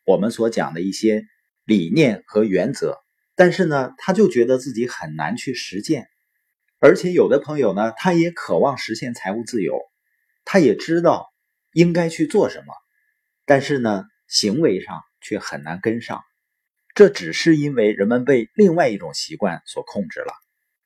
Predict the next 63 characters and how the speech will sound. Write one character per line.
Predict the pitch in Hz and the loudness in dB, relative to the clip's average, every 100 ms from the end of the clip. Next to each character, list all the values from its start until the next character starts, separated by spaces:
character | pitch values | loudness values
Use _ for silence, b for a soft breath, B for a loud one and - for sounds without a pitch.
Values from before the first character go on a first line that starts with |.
| _ | _
查 | - 143 | 2 4
尔 | 160 107 | 4 2
斯· | - 147 139 _ - | 0 -2 -2 _ 2
都 | 160 | 2
西 | 156 170 | 2 -6
格 | - 87 | 0 2
呢， | 104 120 | 2 0
他 | 95 117 | -2 -2
有 | 101 | -2
一 | 95 | -2
本 | 85 73 | -4 -6
畅 | - 117 101 | -8 -8 -4
销 | 113 | -4
书 | 113 123 127 - | -2 -2 -2 -4
《习 | - - 101 | -8 -4 0
惯 | 131 113 | 0 0
的 | 104 | -4
力 | 127 | -6
量》， | 90 - - _ _ _ _ _ _ | -6 -8 -12 _ _ _ _ _ _
他 | - 190 | 0 4
的 | 185 | 4
核 | - 120 | 4 2
心 | - 143 | 0 0
观 | 143 139 | 0 0
点 | 113 - | 0 -4
是 | - 90 80 - | -2 0 0 0
分 | 143 147 | -2 -2
三 | 147 170 170 | -2 -2 -2
步 | 170 113 | -2 -4
走， | - - - _ _ _ _ - | -4 -8 -8 _ _ _ _ 4
对 | 156 120 | 6 6
养 | 92 87 90 | 4 -2 -2
成 | - 123 | -6 -2
习 | - 92 | -2 -2
惯 | 101 123 98 _ | 0 0 0 _
能 | 101 117 | -4 -4
起 | - 78 | -4 -2
到 | 90 90 | 2 2
重 | - 165 | 4 4
要 | 95 76 | 2 -6
的 | 78 | -8
作 | 82 71 | -6 -6
用。 | 69 - _ _ - | -6 -14 _ _ 2
第 | 151 | 4
一 | 175 | 4
步 | 165 143 | 2 0
呢， | 98 80 | 0 -6
是 | 98 | -8
信 | - 131 | -6 -4
号。 | - 113 - _ _ _ _ _ - | -4 -4 -6 _ _ _ _ _ -6
他 | - | 0
说 | 139 139 | 4 4
啊， | 107 - | 4 2
用 | 151 165 | 0 0
信 | 151 202 175 | 2 0 0
号 | - 131 | 0 2
来 | 101 | 2
告 | 104 147 113 | 2 2 2
诉 | 101 | -4
你 | 82 73 | -10 -6
的 | 85 | -4
大 | 101 | -2
脑 | 85 | -4